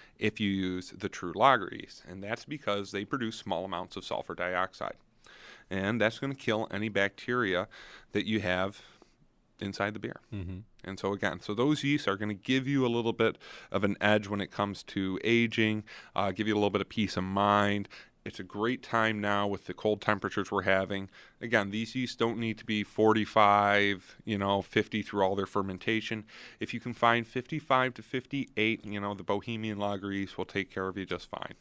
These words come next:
Speaker 1: And to be quite honest, I fermented that at sixty-four all the way through when I've totally lost control. After a little bit of time in the basement afterwards,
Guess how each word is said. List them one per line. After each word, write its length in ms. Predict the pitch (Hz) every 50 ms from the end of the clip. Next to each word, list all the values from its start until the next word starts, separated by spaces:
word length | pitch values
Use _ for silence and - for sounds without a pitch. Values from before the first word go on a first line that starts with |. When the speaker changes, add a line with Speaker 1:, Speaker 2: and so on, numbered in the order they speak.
| - -
Speaker 1:
And 300 | - 110 113 104 - -
to 60 | - 113
be 120 | 120 127
quite 240 | - - 127 120 120
honest, 240 | 117 117 113 - 107
I 60 | 104
fermented 420 | - - 107 101 101 95 - 98 92
that 180 | 95 95 - -
at 40 |
sixty-four 680 | - - 98 - - - 87 - - - 95 87 90 -
all 200 | - 123 131 135
the 80 | 127 117
way 160 | 110 107 104
through 420 | - - - 110 101 98 98 95 - - - - - - _
when 100 | - 95
I've 100 | 95 92
totally 300 | - 104 98 98 98 92
lost 360 | - 98 98 98 98 - - -
control. 480 | 104 95 - - 95 92 95 92 - - - - - - - -
After 260 | 95 101 - 104 104
a 60 | 104
little 160 | 107 107 107
bit 120 | 101 104 101
of 120 | 95 -
time 240 | - 101 101 98 98
in 80 | 98
the 60 | 95 82
basement 560 | 95 92 95 - - - 95 92 82 - - - -
afterwards, 580 | 95 90 90 - 95 92 95 90 87 - -